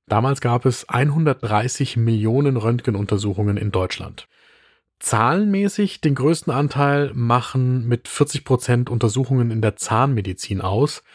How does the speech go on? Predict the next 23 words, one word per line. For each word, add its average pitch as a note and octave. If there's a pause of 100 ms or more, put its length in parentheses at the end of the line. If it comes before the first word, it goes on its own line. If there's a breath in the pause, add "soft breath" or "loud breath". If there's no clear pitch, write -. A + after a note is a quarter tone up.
(380 soft breath)
wobei A2+
die, C#3+
was B2
die A2
Röntgenexposition C#3+
angeht, A#2+ (120)
eher A2+ (120)
vernachlässigbar B2
sind, F#3+
weil A2+ (180)
die -
Strahlendosis C3
klein B2
ist A#2+ (380 loud breath)
und A#2
das A2+
untersuchte A#2+
Gebiet C#3
im A#2+
menschlichen A#2
Körper A2
eben G#2
auch. G2+